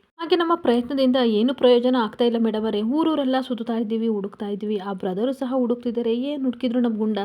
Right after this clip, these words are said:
ಸಿಗ್ತಲೇ ಇಲ್ಲ." ಹಾಗೆ ಊರಲ್ಲಿ ಯಾರ ಹತ್ರ ಹೋಗಿ ಕೇಳಿದ್ರು ಸಹ, "ನೀನು ಮೊದಲು ಅಣ್ಣನ ಸಹಾಯ ಕೇಳು, ಖಂಡಿತ ಗುಂಡ ಸಿಗ್ತಾನೆ" ಅಂತ ಎಲ್ಲರೂ ಸಹ ಅದೇ ಮಾತನ್ನ ಹೇಳಿದ್ರು. ಅದಕ್ಕೆ ಬೇರೆ ದಾರಿ ಕಾಣ್ದಲೇ ಹೋಗಿ ನಾನು ಸಹ ಅಣ್ಣನ ಸಹಾಯ ಬೇಕು ಅಂತ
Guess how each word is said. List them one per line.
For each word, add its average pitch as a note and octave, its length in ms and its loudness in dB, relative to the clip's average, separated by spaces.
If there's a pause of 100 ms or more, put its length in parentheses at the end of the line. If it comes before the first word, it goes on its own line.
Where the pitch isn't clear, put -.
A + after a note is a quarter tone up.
(100)
ಸಿಗ್ತಲೇ G3 420 -4
ಇಲ್ಲ." F#3+ 180 -4 (440)
ಹಾಗೆ F4 220 4
ಊರಲ್ಲಿ E4 260 4
ಯಾರ C4 160 6
ಹತ್ರ C4+ 160 -2
ಹೋಗಿ C4+ 240 6
ಕೇಳಿದ್ರು A#3+ 420 0
ಸಹ, A#3 220 -4 (480)
"ನೀನು D4 160 -2
ಮೊದಲು C#4+ 280 -2
ಅಣ್ಣನ C#4 240 2
ಸಹಾಯ B3 380 0
ಕೇಳು, A#3+ 320 2
ಖಂಡಿತ A3+ 400 -2
ಗುಂಡ B3+ 200 0 (100)
ಸಿಗ್ತಾನೆ" B3+ 340 -2
ಅಂತ A#3+ 160 -2 (180)
ಎಲ್ಲರೂ C4 240 0
ಸಹ A#3+ 280 -6
ಅದೇ G#3+ 140 -4
ಮಾತನ್ನ A3 360 -2
ಹೇಳಿದ್ರು. G3 300 -4
ಅದಕ್ಕೆ F#3 400 -6
ಬೇರೆ G#3 320 -2
ದಾರಿ G3+ 240 -6
ಕಾಣ್ದಲೇ A3 420 -4
ಹೋಗಿ G3+ 340 -2 (420)
ನಾನು D#4+ 220 0
ಸಹ C#4 240 -4
ಅಣ್ಣನ A#3+ 340 2
ಸಹಾಯ A#3+ 260 2
ಬೇಕು G3 320 -2
ಅಂತ G#3+ 180 -2